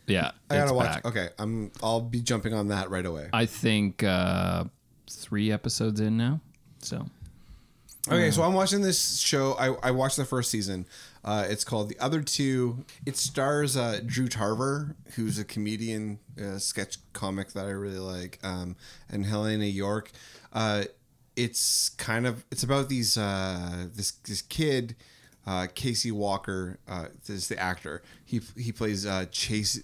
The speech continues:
Speaker 2: Dubeck. He's, like, a YouTube star who becomes, like, famous. Um, uh, Ken Marino plays his agent, and Molly Shannon plays his mom. And, uh, uh,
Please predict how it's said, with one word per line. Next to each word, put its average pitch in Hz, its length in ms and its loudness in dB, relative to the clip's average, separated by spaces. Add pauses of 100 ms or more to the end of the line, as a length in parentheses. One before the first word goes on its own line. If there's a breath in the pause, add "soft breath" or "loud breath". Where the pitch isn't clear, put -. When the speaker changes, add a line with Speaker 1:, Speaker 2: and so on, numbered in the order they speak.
Speaker 2:
Dubeck. 98 600 -4 (340)
He's, 98 400 -4
like, 92 160 -4
a 92 160 -2
YouTube 101 600 -4
star 120 360 -2
who 107 160 0
becomes, 92 340 -4
like, 78 180 -8
famous. 107 600 -2 (680 loud breath)
Um, 98 420 0 (420)
uh, 92 220 0
Ken 135 200 2
Marino 120 340 4
plays 95 260 0
his - 120 -6
agent, 120 340 0
and 101 100 0
Molly 101 200 2
Shannon 98 380 -2
plays 92 320 -2
his 90 380 -2 (340 soft breath)
mom. 98 440 0 (380 loud breath)
And, 104 360 0
uh, 90 420 -4 (180)
uh, 90 320 -2